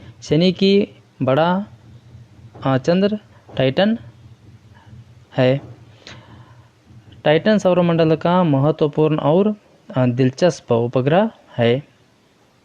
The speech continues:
टाइटन का व्यास, ಇದು ಹಿಂದಿನಲ್ಲಿರ್ತಕ್ಕಂಥದ್ದು, ಅಷ್ಟು ಸರಿಯಾಗಿ ನಮ್ಗೆ ಓದಲಿಕ್ಕೆ ಆಗದೆ, ಆಗದೇ ಇರತಕ್ಕಂಥದ್ದು. So ಅದನ್ನ ನೀವೇ ಸ್ವಲ್ಪ ಅಡ್ಜಸ್ಟ್ ಮಾಡ್ಕೋಬೇಕು. ಆ,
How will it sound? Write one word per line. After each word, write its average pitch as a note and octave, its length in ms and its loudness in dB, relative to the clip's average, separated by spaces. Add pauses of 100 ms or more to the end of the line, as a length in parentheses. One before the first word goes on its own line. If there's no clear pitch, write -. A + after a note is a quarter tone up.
(1120)
टाइटन D3 340 0
का C#3+ 140 0
व्यास, D#3 560 0 (1120)
ಇದು C3 120 -6
ಹಿಂದಿನಲ್ಲಿರ್ತಕ್ಕಂಥದ್ದು, C3 1120 -2
ಅಷ್ಟು - 380 -6
ಸರಿಯಾಗಿ B2+ 360 -2
ನಮ್ಗೆ B2 540 -4 (640)
ಓದಲಿಕ್ಕೆ B2 380 0
ಆಗದೆ, A#2+ 280 -2
ಆಗದೇ A#2+ 280 -4
ಇರತಕ್ಕಂಥದ್ದು. B2 600 -4
So - 360 -8
ಅದನ್ನ C3 120 0
ನೀವೇ C#3+ 260 0
ಸ್ವಲ್ಪ C#3+ 300 -4
ಅಡ್ಜಸ್ಟ್ C3 340 -4
ಮಾಡ್ಕೋಬೇಕು. B2 420 -4 (960)
ಆ, D#3 320 0